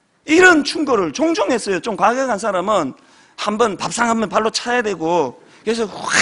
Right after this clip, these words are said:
휘어잡아야 된다, 그런 이야기들을 종종 했는데, 이게 얼마나 그게 참 가슴 아픈 충고입니까? 그 신혼 때 가장 뜨겁게 사랑하고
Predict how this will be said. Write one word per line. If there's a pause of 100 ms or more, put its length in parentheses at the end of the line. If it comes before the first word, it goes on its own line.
(120)
휘어잡아야
된다, (240)
그런
이야기들을 (200)
종종
했는데,
이게 (340)
얼마나
그게 (120)
참
가슴
아픈
충고입니까? (800)
그
신혼
때 (220)
가장
뜨겁게
사랑하고